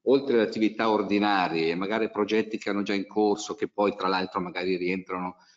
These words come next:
e rientreranno nel P N R anche loro, devono continuare quotidianamente a svolgere le loro attività. Ecco, noi intanto in questo momento eccezionale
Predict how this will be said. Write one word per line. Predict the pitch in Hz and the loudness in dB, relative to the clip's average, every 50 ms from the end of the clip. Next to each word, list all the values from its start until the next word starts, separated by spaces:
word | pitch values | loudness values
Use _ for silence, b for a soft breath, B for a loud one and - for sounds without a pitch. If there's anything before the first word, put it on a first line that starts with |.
| b b b | b b b
e | - 85 | -10 -4
rientreranno | 92 92 92 90 - 90 87 90 95 98 95 92 | -2 -2 -2 -2 -4 -6 -4 -2 -2 -2 -2 -2
nel | 92 92 87 _ | -4 -6 -8 _
P | - 101 | -12 -12
N | 98 92 92 92 92 92 92 92 90 - | -10 -10 -10 -10 -10 -8 -8 -8 -10 -12
R | 90 | -14
anche | 87 90 - 107 | -18 -12 -6 -2
loro, | 98 95 87 87 92 107 - _ _ _ _ _ _ _ _ _ _ _ _ _ _ _ _ _ | -2 0 0 0 -2 -4 -4 _ _ _ _ _ _ _ _ _ _ _ _ _ _ _ _ _
devono | - 104 110 110 101 110 117 | -6 0 2 2 4 4 2
continuare | 113 - 95 - - 101 98 87 87 90 98 117 - - - | 2 0 -2 -2 0 0 0 2 2 2 2 0 -2 -4 -10
quotidianamente | - 98 - 98 90 95 98 98 95 92 92 87 87 90 - 101 101 107 - | -12 -10 -8 -4 -2 0 0 0 0 0 0 -2 -2 -2 0 2 2 2 2
a | - - | 0 -4
svolgere | 98 87 87 87 92 85 90 92 87 | -8 -6 -4 -4 -4 -2 -2 -2 -2
le | 87 | -2
loro | 85 85 87 82 | -2 -4 -4 -6
attività. | 82 - _ - 78 78 78 _ - 80 76 73 | -6 -10 _ -16 -14 -14 -12 _ -6 -6 -6 -6
Ecco, | - - - 90 | -6 -8 -8 -4
noi | 90 95 90 82 73 - _ _ _ _ _ _ _ _ _ _ _ _ | 0 0 0 0 0 -4 _ _ _ _ _ _ _ _ _ _ _ _
intanto | - 95 85 85 _ - 127 123 123 110 - - 113 101 98 98 | -16 -16 -16 -12 _ -4 -2 0 0 -2 -2 0 0 2 2 2
in | 101 95 | -2 -4
questo | - 113 110 - - 117 | -4 -4 -4 -2 -2 -2
momento | 120 127 127 117 127 - | 0 0 0 -2 -2 -6
eccezionale | - - 117 - - 131 123 120 120 127 131 139 147 147 147 147 - _ | -8 -8 -12 -8 -4 -2 -2 0 0 0 0 2 2 0 0 -2 -8 _